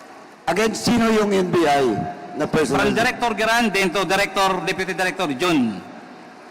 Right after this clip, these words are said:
Speaker 2: Vicente de Guzman.
Speaker 1: So it's June Vicente, Director June Vicente Guzman that
Speaker 2: Yes, Your
Speaker 1: talked to
Speaker 2: Honor.
Speaker 1: you directly?
Speaker 2: Yes, Your Honor. I called him, Your Honor.
Speaker 1: Ikaw ang tumawag?
Speaker 2: Opo, Your Honor.
Speaker 1: Anyway, Mister Chairman,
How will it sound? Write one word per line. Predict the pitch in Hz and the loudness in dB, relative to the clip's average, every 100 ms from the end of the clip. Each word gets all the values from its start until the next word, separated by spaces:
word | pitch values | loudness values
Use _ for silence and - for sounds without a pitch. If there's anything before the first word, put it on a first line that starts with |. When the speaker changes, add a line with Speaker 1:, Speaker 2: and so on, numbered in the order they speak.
| - - | -20 -12
Speaker 2:
Vicente | 131 139 185 180 165 175 175 160 - - - 127 | -2 0 2 2 2 2 2 0 -6 -16 -10 -2
de | |
Guzman. | 151 147 156 151 113 98 - - - | 0 2 2 2 2 -2 -10 -14 -2
Speaker 1:
So | 208 214 | 0 2
it's | 220 - - - | 0 -2 -6 -4
June | - 202 208 202 | 0 2 2 0
Vicente, | 170 180 190 196 190 185 131 | -2 0 0 2 2 2 2
Director | 180 143 175 143 | 0 0 -2 0
June | 190 180 | 0 0
Vicente | 147 175 175 170 | 0 0 0 0
Guzman | 156 - 339 349 | 0 -2 -2 0
that | 151 | 0
Speaker 2:
Yes, | 165 190 | -2 0
Your | 202 | -2
Speaker 1:
talked | 104 | 0
to | 180 | 2
Speaker 2:
Honor. | 196 | 2
Speaker 1:
you | 160 - - 143 | 2 -2 -6 -2
directly? | 160 151 151 156 131 | 0 0 0 0 0
Speaker 2:
Yes, | 156 175 | -2 -2
Your | 180 | -4
Honor. | 175 | -6
I | 190 | -6
called | 220 220 | -2 0
him, | 220 | 2
Your | 196 156 | 2 2
Honor. | 131 123 - - - - | 2 0 -6 -16 -18 -8
Speaker 1:
Ikaw | 143 160 180 | -4 0 0
ang | |
tumawag? | 170 160 151 156 143 - | 0 2 2 2 0 -4
Speaker 2:
Opo, | 143 156 | -6 -6
Your | 139 | -10
Honor. | 123 107 104 - - - - - - - - | -10 -12 -16 -18 -20 -20 -20 -20 -20 -20 -4
Speaker 1:
Anyway, | 156 196 202 | 0 2 2
Mister | 180 | 0
Chairman, | 170 170 175 190 | 0 2 2 0